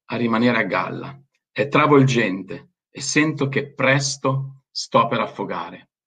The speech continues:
Questo tipo di paura la troviamo anche nei discepoli di Gesù. Vi ricordate quando si trovarono in mezzo a una tempesta con la barca e avevano paura di affondare? Leggiamolo insieme questo, questo episodio nel Vangelo di Marco,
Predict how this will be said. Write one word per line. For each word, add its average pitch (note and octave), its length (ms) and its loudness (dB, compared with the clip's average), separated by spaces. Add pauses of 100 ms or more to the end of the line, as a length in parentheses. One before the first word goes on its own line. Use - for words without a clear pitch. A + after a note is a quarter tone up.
(800)
Questo C#3+ 320 2
tipo C#3 240 4
di B2+ 120 6
paura C#3+ 360 6
la A#2+ 120 4
troviamo C3+ 480 4
anche D#3+ 680 0
nei A2+ 140 -4
discepoli C3 480 0
di A#2 80 -6
Gesù. B2+ 360 -2
Vi B2+ 80 2
ricordate B2+ 580 0
quando A2+ 200 -6
si - 140 -10
trovarono B2 420 2
in A2 80 -4
mezzo B2 280 -4
a A2+ 40 -2
una A2+ 100 -2
tempesta A#2+ 600 0
con - 120 0
la A2 100 2
barca C3+ 460 2 (200)
e A2+ 80 -6
avevano A#2+ 240 2
paura A2 280 2
di G#2 80 -2
affondare? - 680 -8 (580)
Leggiamolo E3+ 400 6
insieme B2+ 460 4
questo, A2+ 800 0
questo - 220 -8
episodio C3+ 440 4
nel A#2 160 0
Vangelo A#2+ 380 0
di A2 100 -2
Marco, C3 720 -4